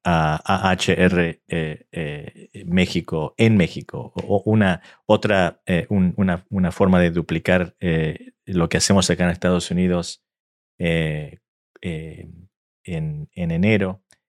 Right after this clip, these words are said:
y hacerlo en México. ¿Por qué es tan importante hacerlo,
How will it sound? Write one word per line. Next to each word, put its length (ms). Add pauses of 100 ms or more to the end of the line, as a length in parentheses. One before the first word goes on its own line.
(300)
y 240 (260)
hacerlo 520
en 200
México. 460
¿Por 160
qué 80
es 60
tan 140
importante 560
hacerlo, 460